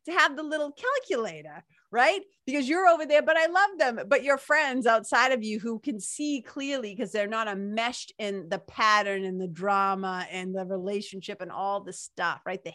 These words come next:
history. They're standing out there like, "Yeah, but they treat you like shit and they have no respect for you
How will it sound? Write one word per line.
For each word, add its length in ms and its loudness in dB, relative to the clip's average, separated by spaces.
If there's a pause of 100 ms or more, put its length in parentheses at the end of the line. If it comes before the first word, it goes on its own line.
history. 500 -12 (580)
They're 160 6
standing 340 0
out 220 4
there 140 4
like, 260 -4 (220)
"Yeah, 480 6
but 340 6 (280)
they 140 0
treat 300 -2
you 160 0
like 220 4
shit 420 -2 (380)
and 140 -2
they 120 2
have 180 2
no 140 2
respect 420 -6
for 120 -10
you 380 -2